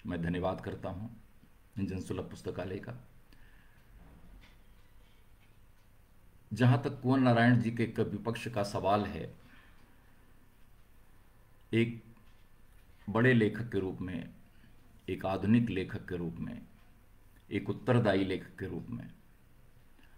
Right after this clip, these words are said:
अपनी कविता को लेकर, अपनी कहानियों को लेकर, अपनी समीक्षाओं को लेकर, अपनी मुलाकातों के लेकर,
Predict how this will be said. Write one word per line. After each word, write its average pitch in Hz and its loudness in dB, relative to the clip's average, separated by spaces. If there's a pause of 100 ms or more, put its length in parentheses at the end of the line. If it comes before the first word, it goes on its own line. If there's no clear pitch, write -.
(3000)
अपनी 120 4
कविता 117 4
को 117 2
लेकर, 104 2 (240)
अपनी 98 -4
कहानियों 104 2
को 104 -2
लेकर, 92 -4 (800)
अपनी 95 -4
समीक्षाओं 98 2
को 104 0
लेकर, 87 -6 (1600)
अपनी 101 0
मुलाकातों 101 6
के 101 0
लेकर, 87 -6